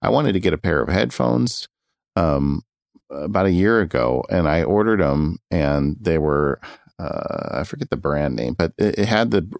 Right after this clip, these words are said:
the proper brand name. I got them, and I realized, no, these are definitely not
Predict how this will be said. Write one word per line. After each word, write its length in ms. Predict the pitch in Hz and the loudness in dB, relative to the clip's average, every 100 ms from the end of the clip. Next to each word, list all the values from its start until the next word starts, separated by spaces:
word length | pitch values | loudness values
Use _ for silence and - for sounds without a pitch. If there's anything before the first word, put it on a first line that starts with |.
| - | -6
the 60 | 90 | -4
proper 380 | - 101 98 | 0 0 0
brand 340 | 87 78 78 73 | 0 2 2 0
name. 320 | 67 69 73 _ _ _ - | 0 0 -2 _ _ _ -4
I 80 | 87 | -2
got 320 | 82 78 82 | 0 0 0
them, 340 | 78 73 71 - | 0 2 0 0
and 100 | 78 | 0
I 40 | |
realized, 600 | 69 73 64 67 67 - - | 2 2 0 0 -2 -4 -2
no, 300 | 90 71 71 | 0 2 2
these 240 | 78 76 | 0 0
are 100 | 69 | -2
definitely 580 | - 65 - 71 65 67 | -2 -2 -2 -2 0 0
not 360 | 64 62 60 | 0 -2 -6